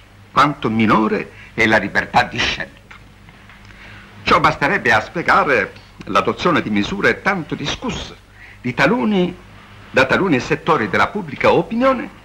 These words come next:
e anche all'interno stesso della D C.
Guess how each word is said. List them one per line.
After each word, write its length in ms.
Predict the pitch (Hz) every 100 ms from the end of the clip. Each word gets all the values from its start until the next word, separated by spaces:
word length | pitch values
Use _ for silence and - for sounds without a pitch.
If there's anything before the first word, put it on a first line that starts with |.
| - -
e 140 | 135
anche 380 | 139 156 - 123
all'interno 560 | 135 107 - 113 143 127
stesso 560 | - 107 - 120 92
della 220 | - 113 95
D 160 | -
C. 160 | -